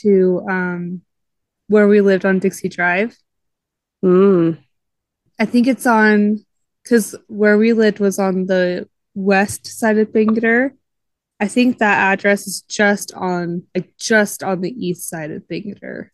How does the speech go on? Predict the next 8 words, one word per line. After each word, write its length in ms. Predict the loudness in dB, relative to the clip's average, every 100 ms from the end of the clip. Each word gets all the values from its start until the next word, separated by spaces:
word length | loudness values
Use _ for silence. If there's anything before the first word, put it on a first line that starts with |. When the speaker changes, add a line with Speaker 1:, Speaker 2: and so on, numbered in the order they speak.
| -6
Speaker 2:
Oh, 640 | -2 0 0 -2 -4 -8 -10
okay. 340 | -4 -2 -2 -4 _ _ _ _ _ _ _ _ 0
Ninety-one. 800 | 2 4 4 2 4 2 0 -6 _ _ _ _ -8
Speaker 1:
Yeah. 320 | -6 -6 -8 _ _ _ _ _ _ _ _ _ _ _ _ _ _ 2
We 80 | 4
were 140 | 6
right 220 | 4 2
there. 380 | 0 -2 -2 -4